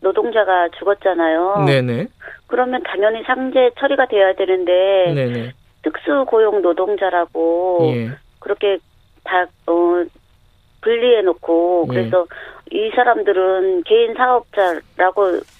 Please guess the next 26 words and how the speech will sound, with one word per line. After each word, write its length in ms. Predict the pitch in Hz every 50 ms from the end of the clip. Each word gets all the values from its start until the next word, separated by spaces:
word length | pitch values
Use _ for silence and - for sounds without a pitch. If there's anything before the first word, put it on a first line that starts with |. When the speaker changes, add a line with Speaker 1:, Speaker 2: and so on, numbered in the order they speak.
| - - - - _ -
Speaker 1:
말하고, 640 | - 175 185 196 208 196 135 170 175 175 - - -
Speaker 2:
음, 40 | -
Speaker 1:
그래서 440 | - - 202 196 123 202 190 180 165 - _ _ _ _ _ _ _
Speaker 2:
네. 60 | - _ _ _ -
Speaker 1:
산재 280 | 262 277 285 277 285 254 -
처리를 920 | 254 233 226 220 208 202 202 196 190 175 190 190 185 180 170 165 160 - - _ _ - - - _ -
회사에서는 640 | 285 285 - 277 262 233 - 208 190 190 180 175 -
안 180 | - 175 190 214
해주려고 460 | 233 233 247 254 240 233 214 - - _ _
그래요. 580 | - - - 202 190 180 175 175 185 202 202 -
그리고 240 | - - - 147 147
Speaker 2:
음. 260 | 143 143 143 139 131
Speaker 1:
법적으로도 1080 | 123 123 120 - - 247 226 208 208 208 190 - 190 180 180 180 190 190 185 175 165 - - - - - - - - - -
이게 120 | - - 214 214 202 196 175 _ _ _ _ _ _ _ _ _ _ _ _ _ _ _ _ _ - - -
지금 220 | - 466 403 208 185
안 280 | 143 170 175 202 208
된다고 560 | 226 262 262 262 247 247 226 214 - 196 185
얘기를 320 | 170 170 160 208 208 202 202
하고 240 | - 220 - 240 214
있고. 640 | 185 - _ - - 156 156 160 165 170 175 175 170
Speaker 2:
네. 380 | 165 131 123 120 117 127 170 208 _ _ _ _ _ _ _ _ _ _ _ _
Speaker 1:
네, 240 | - 190 196 190 185 _ _ _ - - - - -
저는 320 | - 202 220 240 247 254
근데 580 | 247 240 240 226 240 226 220 214 220 220 208 196 - -
제 140 | 214 226
입장에서는 920 | 240 240 - - 233 214 208 202 - 202 196 196 196 196 202 202 196 190